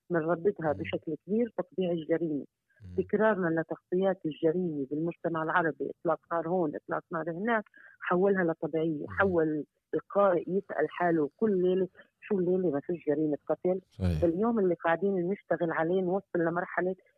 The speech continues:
Speaker 1: "لا، ما نطبع الجريمة، نرجعها
Speaker 2: صحيح.
Speaker 1: لفاجعتها، إنها تأخذ هذا المستوى،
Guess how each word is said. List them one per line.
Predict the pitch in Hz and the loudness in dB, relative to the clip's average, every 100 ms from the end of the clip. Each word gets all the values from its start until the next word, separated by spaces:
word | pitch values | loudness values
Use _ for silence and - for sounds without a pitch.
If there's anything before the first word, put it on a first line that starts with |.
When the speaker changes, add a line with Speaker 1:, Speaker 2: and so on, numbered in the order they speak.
| _ | _
Speaker 1:
"لا، | 165 202 - _ | -2 0 -2 _
ما | 170 202 | -2 0
نطبع | 190 165 156 147 | 0 -2 -2 -2
الجريمة، | 143 135 151 151 151 151 | -4 -2 -2 0 -2 -2
نرجعها | 160 151 165 220 151 147 151 - _ | -4 -6 -4 -4 -2 -4 -4 -8 _
Speaker 2:
صحيح. | _ 104 | _ -4
Speaker 1:
لفاجعتها، | 165 170 170 175 185 - 135 - - | 0 0 2 0 -4 -6 -8 -6 -6
إنها | 160 151 - _ _ | -4 -4 -8 _ _
تأخذ | 214 214 170 | 2 4 0
هذا | 165 180 170 | 0 0 2
المستوى، | 160 185 - 170 | 0 -4 -2 0